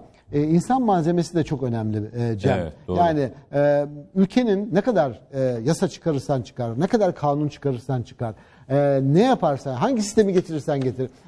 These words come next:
Speaker 1: eğer insan malzemesinde bir defe-, defo varsa iş bitmiş demektir.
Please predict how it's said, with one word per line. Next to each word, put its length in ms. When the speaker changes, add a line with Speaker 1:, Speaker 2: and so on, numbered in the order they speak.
Speaker 1:
eğer 160
insan 340
malzemesinde 880
bir 200
defe-, 520
defo 300
varsa 500
iş 200
bitmiş 340
demektir. 380